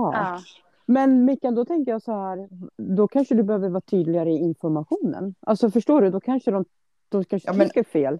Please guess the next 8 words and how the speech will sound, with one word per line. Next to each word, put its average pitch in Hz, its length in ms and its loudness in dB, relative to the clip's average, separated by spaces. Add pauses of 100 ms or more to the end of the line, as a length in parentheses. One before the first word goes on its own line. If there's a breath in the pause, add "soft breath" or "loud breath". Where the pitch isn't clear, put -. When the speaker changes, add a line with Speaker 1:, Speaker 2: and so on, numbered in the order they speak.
(140)
Speaker 3:
vill 226 180 2
du 240 80 0
veta 226 380 0
mer? 196 440 -4 (120)
Speaker 2:
Ja. 185 240 0
Speaker 3:
Pris 202 560 -12 (280)
eller 196 340 2
info? 202 520 -10